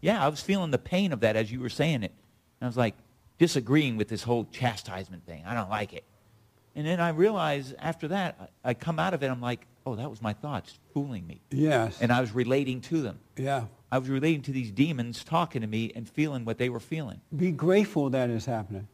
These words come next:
Speaker 1: Yeah.
Speaker 2: Be
Speaker 1: And
Speaker 2: glad that he loved you enough, because he could not let, bother you with it.
Speaker 1: That's true.
Speaker 2: And you can end up in a different location.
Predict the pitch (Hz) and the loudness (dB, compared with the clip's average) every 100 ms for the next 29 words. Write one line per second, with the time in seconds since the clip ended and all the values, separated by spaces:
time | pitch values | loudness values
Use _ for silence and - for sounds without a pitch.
0 | - 147 135 170 151 160 185 190 170 160 | -4 0 4 4 6 8 8 8 8 6
1 | 147 151 156 147 143 139 123 143 156 156 | 8 8 8 6 6 4 4 0 4 4
2 | 160 165 - 226 254 151 175 156 139 165 | 4 0 0 2 2 6 8 8 6 2
3 | 160 - - - 156 170 185 156 131 117 | 2 -4 -18 -2 6 8 8 8 4 2
4 | 113 117 113 131 127 - 156 120 139 139 | 0 -2 0 0 0 0 0 0 0 4
5 | 156 160 143 151 151 143 143 127 139 139 | 4 4 4 4 6 4 4 2 2 2
6 | 131 123 147 113 110 | 2 2 0 -2 -4